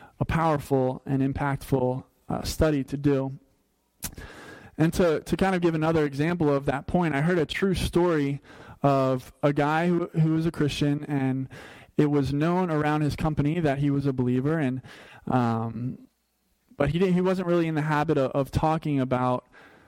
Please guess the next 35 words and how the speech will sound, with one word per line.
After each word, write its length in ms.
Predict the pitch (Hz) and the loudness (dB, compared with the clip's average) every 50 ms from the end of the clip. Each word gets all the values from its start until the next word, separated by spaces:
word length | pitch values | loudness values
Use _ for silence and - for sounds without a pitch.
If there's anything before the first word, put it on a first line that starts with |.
| - - - _ - | -20 -20 -16 _ -4
uh, 280 | 143 123 120 120 120 | -2 0 0 0 -2
his 400 | - 127 139 143 135 123 - - - _ _ _ _ _ | 0 0 0 0 0 -2 -6 -12 -16 _ _ _ _ _
faith 380 | - - - - 151 147 143 - | -18 -4 0 0 2 2 2 0
in 100 | 139 135 | -2 -2
Jesus 480 | 127 135 151 180 170 139 120 123 - - | -2 0 0 0 0 0 -2 -2 -2 -4
to 80 | - 135 | -4 -2
anyone. 340 | 127 127 127 123 123 131 143 | 0 0 0 0 0 0 0
He 340 | 147 143 135 143 156 156 151 | 0 0 0 0 0 0 0
was 100 | 143 139 | 0 0
just 180 | 147 123 - | -2 -2 0
like, 160 | 147 131 127 | -2 -2 0
"People 240 | - - 196 208 202 | 0 -2 0 0 0
know 240 | 175 156 143 151 165 | 0 2 2 2 2
that 100 | 170 165 | 0 0
I'm 160 | 165 165 180 | -2 -2 -2
a 40 | 180 | -2
Christian, 500 | - - 143 135 - - 156 156 165 170 | -2 -2 -2 -2 -2 -2 -2 -2 0 0
and, 180 | 151 135 135 131 | -2 -2 -2 -2
like, 220 | 127 123 123 - - - - - - - | -2 -2 -4 -6 -10 -18 -18 -12 -4 0
that's 220 | 139 139 151 - | 0 0 0 0
enough, 400 | 175 156 139 131 151 180 175 - | 0 0 2 2 2 0 0 -2
and 80 | 151 139 | -4 -4
I'm 120 | 135 139 | -2 -2
just 180 | 143 143 - - | -2 -4 -2 -2
gonna 340 | 156 151 143 135 135 135 - - - - - - - - | 0 0 2 0 0 -2 -6 -10 -18 -18 -18 -10 0 2
be 100 | 151 147 | 2 2
a 60 | 139 | 4
good 200 | 139 147 151 160 | 2 2 2 2
worker 480 | 151 143 143 147 151 - 175 170 170 175 | 2 2 2 0 0 0 0 0 2 0
and, 140 | 170 156 143 | 0 -2 -2
and 180 | - 139 135 | -2 0 0
a 60 | 135 | 0
good 200 | 127 139 143 135 | 2 0 0 0
supervisor." 800 | - - 170 170 170 160 156 160 156 156 156 156 151 156 156 156 156 | 0 -2 -2 0 0 0 0 0 0 0 0 0 0 2 2 0 0
And 340 | 147 123 120 123 123 135 | 0 -2 -4 -4 -6 -8